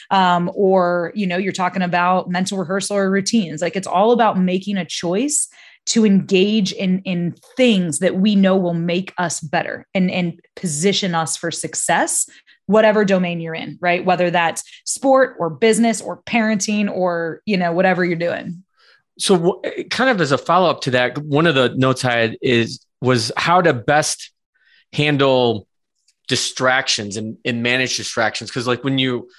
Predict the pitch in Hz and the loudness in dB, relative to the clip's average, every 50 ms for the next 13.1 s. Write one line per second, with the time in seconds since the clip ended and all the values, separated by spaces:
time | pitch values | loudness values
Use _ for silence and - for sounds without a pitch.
0 | _ _ _ - 139 139 147 156 165 156 139 123 - - 139 147 151 165 151 139 | _ _ _ -6 -4 -2 -2 0 0 0 -2 -2 -2 0 2 2 4 2 2 0
1 | 131 117 127 127 - - 123 123 117 120 - - 135 139 143 127 117 113 123 131 | 0 0 0 -2 -2 -2 -2 -2 -2 -2 -2 -2 -2 0 0 0 -2 -2 -2 -2
2 | 139 139 - - - 104 98 123 123 120 - - - _ _ _ - - - 151 | -2 -2 -4 -8 -6 -4 -2 0 0 0 -2 -6 -8 _ _ _ -6 -4 -2 0
3 | 151 143 127 117 107 - - - _ _ _ _ _ _ _ _ - - 151 - | 2 2 2 2 0 -2 -4 -6 _ _ _ _ _ _ _ _ -6 -2 -2 -2
4 | - - 131 123 120 117 - 123 120 120 - - 139 139 147 143 127 131 117 120 | 0 0 0 2 2 0 0 -2 -6 -8 -6 -2 0 0 0 0 0 0 0 0
5 | 120 117 107 - - - - 127 120 117 - - _ _ _ _ _ _ _ _ | 0 -2 -4 -6 -10 -10 -6 -6 -6 -6 -6 -12 _ _ _ _ _ _ _ _
6 | - 131 127 - - - - - - - 143 135 151 147 147 147 147 143 135 131 | -8 -6 -6 -6 -8 -12 -18 -10 -6 -6 -4 -2 2 2 2 4 2 2 0 0
7 | 123 117 104 104 110 113 123 131 135 135 139 131 127 - - _ _ _ _ _ | 0 -2 -4 -6 -6 -2 2 2 2 2 2 0 -4 -6 -18 _ _ _ _ _
8 | - 143 123 123 117 117 - - - 135 120 120 147 - - - - 107 131 127 | -6 -4 -2 -2 -2 -2 -4 -4 -2 0 0 0 0 0 -2 -4 -6 -8 -14 -14
9 | - - - _ _ - - - _ _ - - - 170 190 208 233 226 220 202 | -14 -16 -16 _ _ -20 -20 -20 _ _ -10 -4 -2 0 0 0 0 0 0 2
10 | 180 156 143 135 127 - - _ _ _ _ _ _ _ _ _ _ _ _ _ | 2 2 0 -2 -4 -8 -12 _ _ _ _ _ _ _ _ _ _ _ _ _
11 | - - - 180 208 214 202 175 147 - - _ _ _ _ _ _ _ _ _ | -8 -6 -4 -4 -2 -2 -2 -2 -4 -6 -10 _ _ _ _ _ _ _ _ _
12 | _ _ _ _ _ _ _ _ - 123 123 127 127 131 143 147 147 147 143 - | _ _ _ _ _ _ _ _ -12 -10 -8 -6 -4 -2 -2 0 -2 -2 -4 -6
13 | - | -12